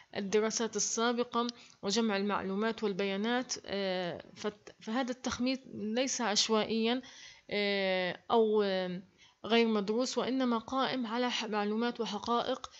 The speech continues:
إما من نظريات علمية أو من، كما قلنا، من نتائج دراسات سابقة. فينبغي التركيز عزيزي الطالب على صياغة الفرض. صياغة الفرض ينبغي أن يكون من نظريات علمية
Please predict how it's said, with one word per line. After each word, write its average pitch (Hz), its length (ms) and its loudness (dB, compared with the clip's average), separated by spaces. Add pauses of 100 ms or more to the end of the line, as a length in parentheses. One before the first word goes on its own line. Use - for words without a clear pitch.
(240)
إما 247 280 4
من 220 180 4
نظريات 220 600 2
علمية 254 540 0 (300)
أو 294 180 2
من، 269 320 0 (220)
كما 247 180 2
قلنا، 233 380 0
من 233 200 0
نتائج 214 460 -2
دراسات 208 580 -2
سابقة. 190 500 -2 (300)
فينبغي 247 600 0
التركيز 220 460 -2
عزيزي 214 280 -2
الطالب 247 520 -2
على 262 340 -4
صياغة 254 480 -2
الفرض. 180 420 -4 (480)
صياغة 262 500 0
الفرض 285 480 -4 (120)
ينبغي 220 640 0
أن 226 140 2
يكون 247 560 0
من 220 260 0 (160)
نظريات 202 540 -2
علمية 247 540 0